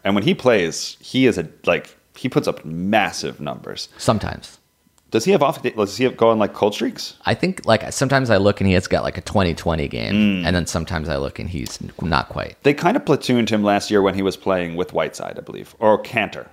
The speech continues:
Speaker 2: Yeah, Kanter, that's right.
Speaker 1: So I thi-, I don't think he ever got, like, his full, if he was gonna get thirty-two minutes. He never, like, got, like, a, like, a season's worth of that. And when he
Speaker 2: Yeah.
Speaker 1: does, I find him to be, like, twenty and fourteen.
Speaker 2: Yeah.
Speaker 1: If he can just have a full season, that's a real roster.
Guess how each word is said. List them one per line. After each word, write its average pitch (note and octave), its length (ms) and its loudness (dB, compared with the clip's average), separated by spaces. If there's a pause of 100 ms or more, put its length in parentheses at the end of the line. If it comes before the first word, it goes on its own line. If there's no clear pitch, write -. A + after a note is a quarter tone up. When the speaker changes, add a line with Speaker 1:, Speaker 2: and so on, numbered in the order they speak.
(120)
Speaker 2:
Yeah, G#2 320 4
Kanter, C#2 400 -8
that's - 180 -14
right. A1 80 -12
Speaker 1:
So C#3 200 4
I B2 80 6
thi-, D3 100 -2
I C3 100 4
don't G#3 80 4
think A3 140 -2
he G3 60 4
ever D3+ 120 2
got, B2 180 6
like, G2 120 0
his G2+ 160 -4
full, F#2 600 0 (220)
if G2+ 80 0
he G#2 80 0
was G2 220 4
gonna F2+ 160 -2
get F2 120 -4
thirty-two F2 460 -4
minutes. F2 320 -6
He A2 60 -2
never, A2+ 200 4
like, G2+ 180 2
got, G2 120 4
like, F#2 120 0
a, D#2+ 60 -10 (140)
like, E2+ 120 -4
a D#2 40 -10
season's G2 540 -4
worth F#2 160 2
of E2 100 -8
that. F2+ 240 2
And G2 80 -4
when A#2+ 100 0
he D3+ 80 2
Speaker 2:
Yeah. - 100 0
Speaker 1:
does, F2+ 260 4
I G2+ 160 2
find F2+ 180 0
him D#2+ 60 -8
to D#2 60 -14
be, D2+ 60 -2
like, D2+ 140 -4
twenty E2+ 300 -2
and D2 120 -10
fourteen. E2 520 -4 (160)
Speaker 2:
Yeah. D2+ 240 -6 (640)
Speaker 1:
If B2 120 4
he G3 140 2
can B3 120 0
just D3 120 -2
have C#3 200 4
a F3 40 -2
full A#2 220 2
season, E2+ 540 -4
that's C#3+ 180 -10
a A#3+ 60 -6 (180)
real E3 280 2
roster. F3 480 0